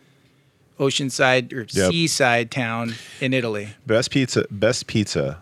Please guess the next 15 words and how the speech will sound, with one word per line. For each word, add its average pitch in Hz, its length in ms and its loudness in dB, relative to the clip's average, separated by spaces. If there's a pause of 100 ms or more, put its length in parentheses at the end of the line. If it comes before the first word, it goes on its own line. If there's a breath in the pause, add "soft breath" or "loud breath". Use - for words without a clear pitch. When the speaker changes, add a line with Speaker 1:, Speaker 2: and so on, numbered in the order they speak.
(140)
Speaker 2:
I 98 100 0
ever 87 140 6
had 92 120 4
in 90 60 -2
my 87 60 2
life 76 520 -2
was 90 180 -2
in 78 200 -2
Brussels. 80 640 -2 (760 loud breath)
And 87 440 0
I 101 40 -4
know 95 120 2
that 90 60 0
sounds 87 180 -2
weird, 69 320 -2